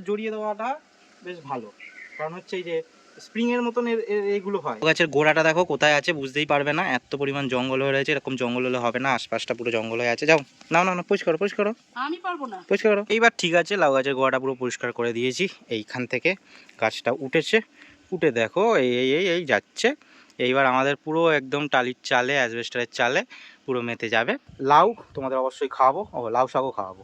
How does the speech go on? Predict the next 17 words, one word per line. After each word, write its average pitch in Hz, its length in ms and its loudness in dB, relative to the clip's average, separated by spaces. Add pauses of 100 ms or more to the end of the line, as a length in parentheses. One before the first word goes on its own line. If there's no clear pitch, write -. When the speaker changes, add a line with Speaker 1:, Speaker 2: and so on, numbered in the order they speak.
(140)
Speaker 1:
আজকে 180 340 6
ব্লগের 175 420 6
একদম 180 300 4
লাস্ট 170 340 6
মুহূর্তে 170 360 2
চলে 160 300 4
এসেছি, 160 340 0
মার 143 220 2
কাছ 147 200 0
থেকে 160 220 0
জেনে 143 280 0
নেব 151 260 0
এখন 156 380 0
মায়ের 143 260 0
শরীর 143 280 -2
কেমন 143 300 -2
আছে, 143 340 -2